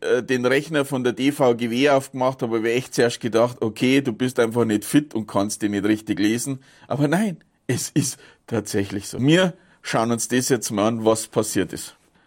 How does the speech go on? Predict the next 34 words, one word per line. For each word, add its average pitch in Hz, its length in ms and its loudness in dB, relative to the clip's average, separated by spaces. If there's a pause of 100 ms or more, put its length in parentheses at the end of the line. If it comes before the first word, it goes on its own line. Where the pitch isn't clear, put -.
(140)
Also 185 260 2
wie 214 120 6
gesagt, 208 320 2
vorher 190 360 4
standen 170 440 0
hier 180 340 2
teilweise 165 680 2
über 170 340 0
zwei 147 320 2
Monate 160 540 0
lang 151 480 0
um 170 180 -2
die 147 140 0
zehn 147 300 2
Prozent, 143 500 0
teilweise 135 480 0
unter 160 360 0
zehn 143 260 0
Prozent, 135 420 -2
hier 127 120 4
stand 117 320 -2
acht - 300 0
und 139 160 2
jetzt 127 300 0
plötzlich 131 540 2 (560)
kämen 170 240 4
wir 196 260 0 (100)
in 139 200 0
zwanzig 151 600 0
Prozent 147 500 0
erst 135 260 2
zum 135 140 -2
vierten 156 380 0
dritten. 165 460 0